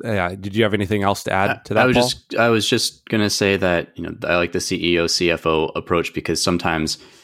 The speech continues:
Speaker 2: you know, I, I know people have the feeling of, like, "Well, I don't wanna give up control. Like, I still want to have final say." And, you know, I think too often people in the, in the finance world start to, you know, kind of be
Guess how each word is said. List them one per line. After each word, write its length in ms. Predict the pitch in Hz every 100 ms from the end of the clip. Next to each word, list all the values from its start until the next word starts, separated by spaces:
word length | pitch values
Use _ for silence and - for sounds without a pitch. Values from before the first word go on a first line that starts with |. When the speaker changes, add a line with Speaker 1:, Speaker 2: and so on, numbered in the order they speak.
| _
Speaker 2:
you 100 | -
know, 60 | 80
I, 340 | - - -
I 40 | 92
know 140 | 87
people 280 | 92 90 80
have 220 | - 80
the 80 | 78
feeling 260 | - 87
of, 80 | 82
like, 80 | 92
"Well, 100 | 90
I 40 |
don't 120 | 92 90
wanna 140 | 87
give 160 | 87 85
up 160 | 73
control. 360 | - 76 107 62
Like, 160 | 76
I 40 | 82
still 220 | - 104
want 200 | 92 80
to 260 | - 85 82
have 320 | - 85 82
final 360 | 82 80 76 - _ _
say." 520 | - - 113 76 - -
And, 420 | 85 78 76 73 - _ _ _ -
you 80 | 80
know, 80 | -
I 140 | 71
think 380 | - 82 - - -
too 220 | - 120
often 400 | 98 87 98 82
people 340 | 92 87 85
in 140 | 80 78
the, 180 | 78 73
in 60 |
the 100 | 82
finance 460 | - 101 90 78 -
world 280 | 80 80 - _ _ _ _ _ _ _
start 300 | - 98 85
to, 280 | 82 80 82
you 100 | -
know, 100 | - -
kind 160 | 87 85
of 160 | 80 _ _ _ _ - 196 _ 151 135
be 400 | 110 104 101